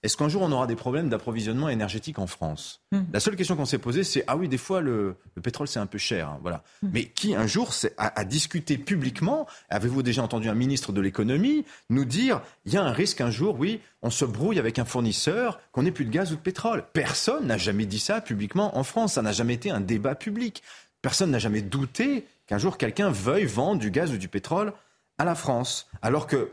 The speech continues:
Speaker 1: je le redis, on est dépendant à quatre-vingt-dix-huit pour cent de l'étranger pour ces deux ressources fossiles, gaz et pétrole, dont nous sommes crucialement dépendants.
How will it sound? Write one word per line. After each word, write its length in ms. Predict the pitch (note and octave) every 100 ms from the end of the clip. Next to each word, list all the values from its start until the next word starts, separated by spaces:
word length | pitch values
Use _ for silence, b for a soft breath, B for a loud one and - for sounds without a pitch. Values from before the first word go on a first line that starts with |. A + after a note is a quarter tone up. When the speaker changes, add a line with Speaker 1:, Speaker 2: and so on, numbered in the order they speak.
| -
Speaker 1:
je 100 | F2+
le 80 |
redis, 380 | F2+ F3+ A#3 D#3+ B B
on 120 | G#2+ A2+
est 80 |
dépendant 460 | A2 G#2+ G#2+ D3+ D#3+
à 100 | F#2 - -
quatre-vingt-dix-huit 880 | F3+ D3 - A#2 A2+ F#2 F2+ F2 F#2
pour 240 | - G2+
cent 300 | - G#3+ G#3 b b _
de 140 | F#2 D3+
l'étranger 640 | A2+ - A#2 C3 A3+ A3+ b _
pour 140 | B2
ces 160 | - A#2
deux 160 | G3+
ressources 320 | G#3+ D3+ E3 -
fossiles, 400 | D#3 - G#3 C3+
gaz 200 | D3 C#3
et 60 |
pétrole, 320 | C3+ B2+ G3
dont 100 | D3+
nous 140 | B2+ A#2+
sommes 260 | - F3 C#3+ b _ _ _
crucialement 640 | - F3 - B2+ E3 E3+ -
dépendants. 440 | B2+ B2 A2+ F#2